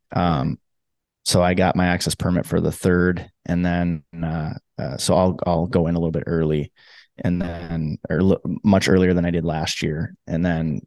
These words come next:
you can go in just, you don't need to have the access permit. You can go in just for the day. And so what I'll do is, you know, maybe a week before or something, I'll go up there. And so a buddy of mine told me about this really cool trick, and I'd never heard of it before, but you can, you can spray scent, you can do scent,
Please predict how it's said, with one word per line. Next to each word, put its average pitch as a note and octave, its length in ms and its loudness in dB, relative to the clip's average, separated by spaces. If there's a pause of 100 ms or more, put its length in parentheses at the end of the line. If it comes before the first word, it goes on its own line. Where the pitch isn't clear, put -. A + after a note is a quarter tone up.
you A2 180 4
can A#2+ 360 6
go F#2 200 6
in F2+ 200 4
just, D#2+ 260 0 (360)
you F#2+ 100 0
don't F2+ 160 4
need F#2 140 2
to G2+ 60 0
have F2 120 2
the E2 80 0
access E2+ 280 -4
permit. F2+ 280 0
You E2 80 0
can F2+ 140 0
go F2+ 160 2
in F2 80 0
just F2 180 -2
for E2+ 100 -4
the E2 100 0
day. F2+ 440 0 (480)
And F2 160 2
so F2+ 140 2
what F2+ 140 4
I'll F2 140 2
do F2+ 340 2
is, E2+ 240 -2 (120)
you F2+ 120 -4
know, E2+ 120 -2
maybe F2 260 0
a F2 60 0
week E2+ 300 -2
before E2+ 380 2
or E2+ 60 0
something, F2 320 -2
I'll E2+ 120 -2
go E2+ 180 0
up F2 180 -4
there. E2+ 420 -2
And E2+ 440 -2 (120)
so F2 440 0 (120)
a E2+ 80 -4
buddy G#2 240 6
of G2+ 60 6
mine F2+ 200 2
told F2 160 -2
me F2 80 0
about E2 200 -4
this D2+ 180 -4
really F2 220 0
cool E2+ 240 -2
trick, E2+ 400 -4
and F2+ 80 -2
I'd F2+ 160 0
never F2 220 2
heard E2+ 180 2
of E2 100 0
it D#2 100 -2
before, D2+ 360 -2
but E2 160 -2
you F#2+ 100 2
can, G#2 320 4
you G#2+ 100 4
can A#2+ 120 2
spray F#2 300 0
scent, E2+ 420 -4
you E2 80 -4
can E2 140 -4
do E2+ 120 0
scent, D#2+ 380 -6